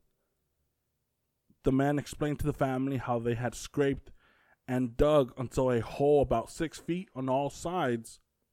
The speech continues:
was dug and no box had been found. The witch suddenly appeared and started relating all the things the guys had said while they were out digging,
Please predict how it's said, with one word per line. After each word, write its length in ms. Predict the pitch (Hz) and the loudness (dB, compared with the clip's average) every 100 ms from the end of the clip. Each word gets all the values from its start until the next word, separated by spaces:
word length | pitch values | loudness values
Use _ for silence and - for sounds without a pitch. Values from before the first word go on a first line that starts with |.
| _ _ _ _ _ _ | _ _ _ _ _ _
was 160 | - 110 | -8 -2
dug 420 | - 160 139 117 _ _ _ _ _ - | 0 2 0 -4 _ _ _ _ _ -8
and 100 | 120 | -2
no 120 | 120 | 0
box 520 | 113 127 120 - - - | 2 0 0 -8 -14 -12
had 100 | 107 | -10
been 120 | 107 | -4
found. 380 | 147 147 101 - _ _ _ _ _ _ _ _ _ _ _ _ _ _ _ _ _ _ _ _ _ _ _ - | -2 -2 -2 -12 _ _ _ _ _ _ _ _ _ _ _ _ _ _ _ _ _ _ _ _ _ _ _ -2
The 80 | |
witch 240 | 120 127 - | 0 0 -2
suddenly 460 | - 147 156 165 | 2 2 2 0
appeared 500 | 160 - 123 117 110 - _ _ _ _ _ _ _ _ | -2 0 2 2 0 -6 _ _ _ _ _ _ _ _
and 100 | - | -16
started 300 | 113 143 170 | -4 0 4
relating 400 | 175 147 143 151 | 4 6 6 4
all 400 | 131 143 147 143 | 2 4 4 4
the 200 | 143 131 | 2 -4
things 320 | 120 143 135 120 | -2 0 0 0
the 100 | 113 | -4
guys 340 | 117 117 113 | -2 -2 -2
had 180 | 117 - | -4 -8
said 400 | - 190 196 165 | -6 -2 0 0
while 140 | 131 | 0
they 80 | 123 | 0
were 140 | 120 | 0
out 160 | 113 113 - | -2 -6 0
digging, 380 | 160 123 107 | 2 2 -4